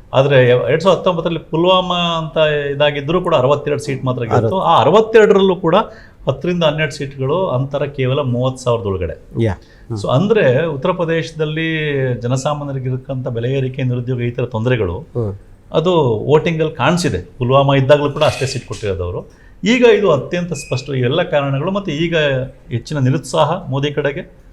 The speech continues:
Speaker 1: ಮತ್ತು ಈ ಕಡೆಗಿನ ಒಂದು ಮಟ್ಟದ ಉತ್ಸಾಹ
Speaker 2: ಏನ-,
Speaker 1: ಸ್ಪಷ್ಟವಾಗಿ,
Speaker 2: ಏನ್ ಅನ್ಸುತ್ತೆ ನಂಬರ್ಸ್ ನಿಮ್ಗೆ?
Speaker 1: ಸ್ಪಷ್ಟವಾಗಿ ಅಲ್ಲಿ ಹೇಳ್ತಿರ್ತಕ್ಕಂಥದ್ದು ಎಲ್ಲ ನೋಡಿದ್ರೆ, ಆ, ಬಿ ಜೆ ಪಿ ಈ ಸಾರಿ ಐವತ್ತು ಸೀಟಿಂದ ರೀಚ್ ಆಗೋದು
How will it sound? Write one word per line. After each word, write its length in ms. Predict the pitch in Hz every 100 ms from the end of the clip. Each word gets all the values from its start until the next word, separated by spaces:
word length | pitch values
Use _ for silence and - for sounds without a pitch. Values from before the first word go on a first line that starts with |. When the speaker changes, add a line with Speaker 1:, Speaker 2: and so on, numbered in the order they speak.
| - - - 156
Speaker 1:
ಮತ್ತು 560 | 156 - 190 160 139
ಈ 120 | 135
ಕಡೆಗಿನ 340 | 135 147 139 139
ಒಂದು 320 | 131 123 147
ಮಟ್ಟದ 260 | 139 135 127
ಉತ್ಸಾಹ 480 | 120 - 123 113
Speaker 2:
ಏನ-, 400 | 160 135 101 -
Speaker 1:
ಸ್ಪಷ್ಟವಾಗಿ, 420 | 127 143 160 160 143
Speaker 2:
ಏನ್ 180 | 170
ಅನ್ಸುತ್ತೆ 320 | 156 131 127 123
ನಂಬರ್ಸ್ 380 | 123 127 -
ನಿಮ್ಗೆ? 200 | 110 107
Speaker 1:
ಸ್ಪಷ್ಟವಾಗಿ 440 | 107 180 175 175 175
ಅಲ್ಲಿ 180 | 156 139
ಹೇಳ್ತಿರ್ತಕ್ಕಂಥದ್ದು 880 | 156 156 156 139 - - 139 147
ಎಲ್ಲ 380 | 139 117 160 151
ನೋಡಿದ್ರೆ, 320 | 131 120 139 165 - -
ಆ, 360 | 127 120 113
ಬಿ 160 | 101 151
ಜೆ 220 | 151 156
ಪಿ 160 | 151 147
ಈ 340 | 147 123 160
ಸಾರಿ 380 | 170 131 98 131
ಐವತ್ತು 460 | 120 160 185 185 196
ಸೀಟಿಂದ 380 | - 151 143 139
ರೀಚ್ 280 | 120 110 113
ಆಗೋದು 360 | 104 127 226